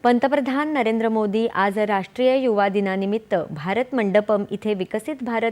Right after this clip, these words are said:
यंग लीडर्स डायलॉग परिषदेत तीन हजार युवा नेत्यांशी संवाद साधणार आहेत.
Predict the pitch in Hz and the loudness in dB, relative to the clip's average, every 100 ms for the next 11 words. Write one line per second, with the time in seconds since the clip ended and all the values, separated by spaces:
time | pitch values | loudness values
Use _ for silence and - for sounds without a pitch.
0 | 226 208 226 220 202 202 208 180 185 170 | -2 -2 -2 -2 0 -2 -4 -2 0 0
1 | 180 233 - 185 185 240 214 147 - - | 0 -2 -2 -2 -2 -2 -2 -4 -10 -20
2 | - - 254 294 277 233 202 233 254 226 | -20 -4 -2 0 -2 -2 2 2 2 0
3 | 214 233 180 180 180 - 226 233 196 175 | 2 0 0 -2 -2 -4 -6 -4 -4 -2
4 | 185 - 196 170 175 175 175 165 175 | -4 -2 -2 0 -2 -2 -2 -2 -4